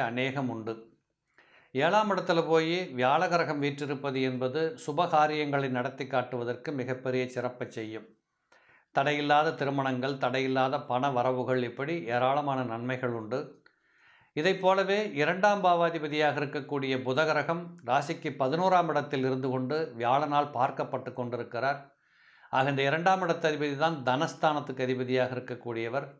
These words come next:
கல்விக்கு அதிபதியாக இருக்கக்கூடியவர், குடும்ப பாக்கியத்தை நடத்தக்கூடியவர். ஆக தனம், கல்வி, குடும்பம் என்று சொல்லக்கூடிய இந்த புதன் நீச்சம் பெற்றிருந்தாலும் நீச்சப்பங்க ராஜயோகம் என்று சொல்லக்கூடிய அமைப்பை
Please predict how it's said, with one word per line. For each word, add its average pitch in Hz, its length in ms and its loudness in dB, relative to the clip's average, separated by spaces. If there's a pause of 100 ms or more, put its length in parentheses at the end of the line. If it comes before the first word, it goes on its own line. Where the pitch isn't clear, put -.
கல்விக்கு 160 440 -2
அதிபதியாக 123 500 0
இருக்கக்கூடியவர், 117 640 -6 (120)
குடும்ப 156 360 -2
பாக்கியத்தை 143 580 0
நடத்தக்கூடியவர். 117 800 -6 (880)
ஆக 147 320 2
தனம், 185 320 2 (140)
கல்வி, 160 320 0 (140)
குடும்பம் 160 420 0
என்று 139 200 -4
சொல்லக்கூடிய 139 600 -2
இந்த 127 140 -2 (100)
புதன் 165 280 -2 (520)
நீச்சம் 175 400 0
பெற்றிருந்தாலும் 147 720 2 (100)
நீச்சப்பங்க 160 600 0 (100)
ராஜயோகம் 143 540 0
என்று 131 200 -4
சொல்லக்கூடிய 127 560 0
அமைப்பை 143 280 -4